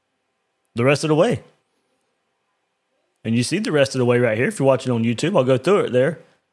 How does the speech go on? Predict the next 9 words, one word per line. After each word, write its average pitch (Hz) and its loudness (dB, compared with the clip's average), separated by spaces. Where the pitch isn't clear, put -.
First 175 0
start, 196 2
twenty-eight 180 -2
twenty-seven 165 0
victory 160 -2
for 127 -4
Gulbranson 131 -2
over 120 0
Stanford. 139 -2